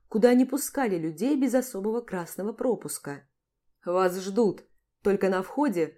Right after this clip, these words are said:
назовите свою фамилию", коротко осведомил меня охранник. Выйдя из машины,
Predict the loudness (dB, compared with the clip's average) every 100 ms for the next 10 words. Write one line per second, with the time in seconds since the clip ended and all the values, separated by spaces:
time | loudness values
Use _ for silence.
0 | _ -2 0 2 2 2 0 -4 -2 0
1 | 0 -2 -4 -2 -2 -4 -6 -8 -16 _
2 | _ _ 0 0 0 -4 -10 -8 -10 -8
3 | -6 -2 -2 -4 -10 -10 -12 -14 -12 -10
4 | -10 -12 -14 -20 _ _ _ _ -4 0
5 | 2 2 2 2 0 -2 0 2 2 -2